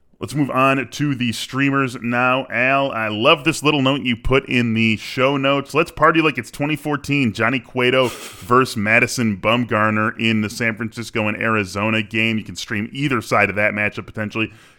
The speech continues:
Could also stream either side of Cubs Rockies with Zach Davies and Kyle Freeland facing off against one another. Luis Patino gets the Mariners. Willie Peralta gets the Red Sox. Jose Suarez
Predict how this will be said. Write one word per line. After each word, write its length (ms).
Could 80
also 240
stream 240
either 220
side 240
of 100
Cubs 280
Rockies 480
with 160
Zach 280
Davies 360
and 120
Kyle 240
Freeland 480
facing 320
off 160
against 260
one 140
another. 300
Luis 260
Patino 680
gets 340
the 140
Mariners. 640
Willie 200
Peralta 600
gets 320
the 100
Red 300
Sox. 340
Jose 280
Suarez 540